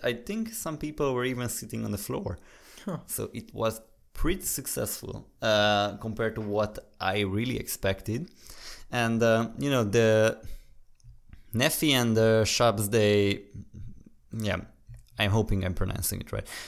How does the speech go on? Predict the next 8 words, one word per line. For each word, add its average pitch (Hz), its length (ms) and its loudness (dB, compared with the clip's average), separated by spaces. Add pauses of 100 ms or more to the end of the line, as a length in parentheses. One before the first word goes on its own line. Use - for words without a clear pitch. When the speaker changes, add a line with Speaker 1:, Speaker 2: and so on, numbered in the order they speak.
(140)
Speaker 1:
Neffy 131 340 2
and 110 100 4
Shubs, 104 380 2
they, 107 440 4
they 104 140 4
did 110 180 4
a 110 40 4
talk, 104 500 2